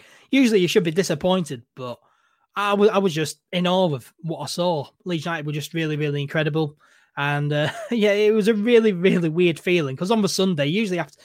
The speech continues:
the day after a loss, I'm absolutely fuming, but I really wasn't here. I really wasn't. I really, you know, wasn't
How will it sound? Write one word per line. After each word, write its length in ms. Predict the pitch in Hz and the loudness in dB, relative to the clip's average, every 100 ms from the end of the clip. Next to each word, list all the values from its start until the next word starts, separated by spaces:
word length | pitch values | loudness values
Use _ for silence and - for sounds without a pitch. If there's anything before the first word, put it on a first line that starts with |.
| - - | -12 -4
the 80 | |
day 140 | 165 165 | 0 0
after 280 | 143 151 135 | -2 -4 -4
a 60 | |
loss, 260 | 139 143 - | -2 -4 -4
I'm 160 | 135 | -6
absolutely 380 | 147 170 143 131 | -8 -10 -14 -14
fuming, 420 | - 143 139 127 | -8 -6 -6 -8
but 200 | 123 127 - _ - - | -10 -12 -14 _ -12 -2
I 60 | |
really 340 | 185 254 254 214 | 2 4 6 6
wasn't 340 | 180 151 127 | 4 2 -4
here. 260 | 120 120 120 - | -8 -10 -12 -8
I 100 | 175 | -2
really 280 | 190 208 170 | 2 4 2
wasn't. 320 | 156 139 139 | 0 -4 -4
I 40 | |
really, 400 | 170 202 180 147 - _ | 0 2 2 0 -6 _
you 60 | 202 | -4
know, 140 | 147 139 | -2 2
wasn't 320 | 190 175 | 2 2